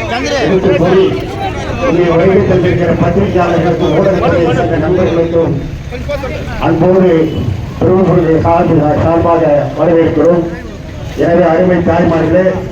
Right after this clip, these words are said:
நமது மரியாதைக்குரிய நீர்வளத்துறை அமைச்சர் மேலும் பல பணிகள் சிறப்பாக நம் கிராமத்திற்கு ஒரு குறையும் இல்லாமல் நிறைவு செய்வதற்காக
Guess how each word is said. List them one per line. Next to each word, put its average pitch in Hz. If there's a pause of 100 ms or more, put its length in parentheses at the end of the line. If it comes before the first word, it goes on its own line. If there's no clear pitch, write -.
(680)
நமது 160
மரியாதைக்குரிய 180 (720)
நீர்வளத்துறை 165
அமைச்சர் 180 (120)
மேலும் 185
பல 170 (140)
பணிகள் 165 (540)
சிறப்பாக 185
நம் 165
கிராமத்திற்கு 180 (120)
ஒரு 175
குறையும் 196
இல்லாமல் 180 (580)
நிறைவு 185 (120)
செய்வதற்காக 175